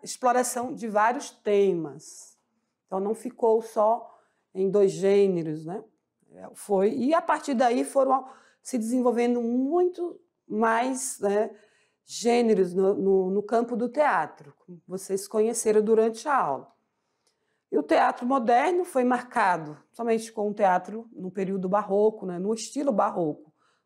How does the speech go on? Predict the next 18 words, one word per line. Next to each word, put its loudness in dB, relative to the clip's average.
O -12
barroco, 0
vocês -2
estudaram 0
na 0
arte, 0
que -16
foi -2
um 2
estilo -4
que -2
abordava 0
temas -4
religiosos, 2
né, -10
temas 0
da 0
Bíblia. -4